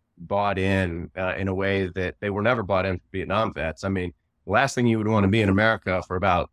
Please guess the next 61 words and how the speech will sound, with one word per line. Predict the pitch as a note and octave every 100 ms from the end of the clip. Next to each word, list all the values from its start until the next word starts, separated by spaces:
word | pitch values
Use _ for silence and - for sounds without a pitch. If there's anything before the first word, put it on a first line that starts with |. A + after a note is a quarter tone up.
| _
twenty | - G#2+ G2
years | A2+ F#2+
there | F#2+ E2+
was | E2
a |
Vietnam | F2+ F#2+ D#2 A2+ G2+
vet. | D2+ D2 C2 _ _ _ _ E2+
Uh, | E2 D2 D2 -
I | F#2
know | F2+
I | F2 G2
used | G2+ -
to, | G2 F2+ E2+ - _ _ _ _ -
so, | G2+ G2
so | F#2+ A#2
I'll | A2
tell | B2
a | G2
quick | A2+ -
story. | B2+ G#2+ F#2
Like | F#2 F2+
when, | A2 G2+ -
when | A2
we | C3 D3+
were |
kids, | A#2 F3+ D3+ C#3 A#2 - -
you | A2
know, | A2
we | A2+
didn't | B2+
have | A#2+
any | A2+
money, | G#2+ A2 G#2+
but | G2+ G2
my | G#2+
mom | G#2+ A#2 A#2+ A2+
and | G#2 G2
dad | A2 G#2+ G2+
always | G2+ F#2
wanted | G#2+ G2
to | F#2
give | G2
back | G2 F#2
to | F#2
the | F2+
community. | - F2+ C#2+ D2
And | C#2+
so | - F#2
we | A2 C3+
would | C3
go | A#2+ G#2+ G2+ G2 _ _ -
volunteer | F#2 A2+ A2+ G2 A#2 G#2 G2+
at |
the | G2
parish | - G#2 G2 F2+ -
soup | G2 -
kitchen, | - D#2 - D#2 B1 - D2+
uh, | D#2+ C2+
twice | F#2 F2 -
a |
month, | A#1